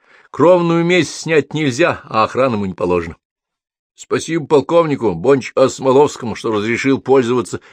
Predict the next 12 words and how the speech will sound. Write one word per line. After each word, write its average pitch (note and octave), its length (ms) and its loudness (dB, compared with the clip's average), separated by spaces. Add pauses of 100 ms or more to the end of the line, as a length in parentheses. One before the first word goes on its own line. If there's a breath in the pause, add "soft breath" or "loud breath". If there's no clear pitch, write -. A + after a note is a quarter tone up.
этим G#2+ 260 -4
жилищем A2 420 -2
бесплатно. - 500 -6 (520)
И C3+ 160 2
сына D3 340 0
поместили C3 680 -2 (200 loud breath)
в - 40 -20
кадетский A2+ 500 0
корпус G#2+ 400 -4
на A2 80 -10
казенный G2+ 420 -4
счет. — - 300 -8